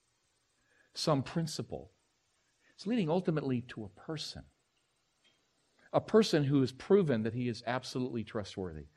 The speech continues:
who doesn't just promise but comes through, who doesn't just, um, announce, uh,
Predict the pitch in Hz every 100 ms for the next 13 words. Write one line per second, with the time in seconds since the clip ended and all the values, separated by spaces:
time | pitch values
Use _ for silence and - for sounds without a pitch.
0 | - - 139 196 196 151 147 - 160 127
1 | 117 113 - 120 107 - 110 87 80 _
2 | _ _ - - - 147 180 190 170 151
3 | 151 - 127 120 110 101 - - - 139
4 | 147 143 123 - 139